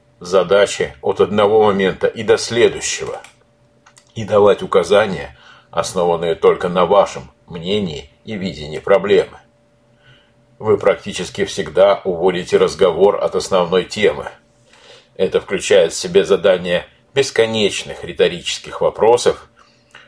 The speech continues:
чтобы что-то сказать, сменить тему или иметь возможность постоянно исправлять партнеров и решать, о чем сегодня конкретно говорить.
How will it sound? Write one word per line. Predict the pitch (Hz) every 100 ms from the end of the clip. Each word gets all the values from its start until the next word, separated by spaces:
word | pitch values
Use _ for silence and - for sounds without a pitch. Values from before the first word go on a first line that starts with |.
| _
чтобы | - - 87 90
что-то | - 107 87
сказать, | 80 - 78 87 113 - -
сменить | - 98 92 82 -
тему | - 104 110 101 98 _ _ _ _ _ _ _ -
или | 131 117 92 87 98
иметь | 101 92 -
возможность | 98 90 92 110 90 78 -
постоянно | - - 101 95 95 87 85
исправлять | 110 - - 110 110 110 92 -
партнеров | - - 90 78 71 - - _ _ _ _
и | 135 120
решать, | 107 - 110 110 - -
о | 101
чем | - 101 98
сегодня | 87 87 76 80 78 92 -
конкретно | - 110 92 85 76 73 82 73 -
говорить. | 85 92 95 - -